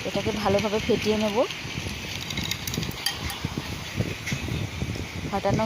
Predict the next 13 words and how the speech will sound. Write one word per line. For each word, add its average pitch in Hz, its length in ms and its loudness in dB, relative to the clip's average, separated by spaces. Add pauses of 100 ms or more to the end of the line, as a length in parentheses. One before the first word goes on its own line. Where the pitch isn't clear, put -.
হয়ে 214 220 4
গেলে 214 200 2
এর 196 120 -2
মধ্যে 202 240 2
আমি 226 200 2
দিয়ে 233 200 4
দেব 220 120 2 (240)
দুধ। 220 280 2 (920)
এখানে 208 300 0
হাফ 202 220 2
কাপ 208 220 2
পরিমাণ 226 380 2
দুধ 214 160 4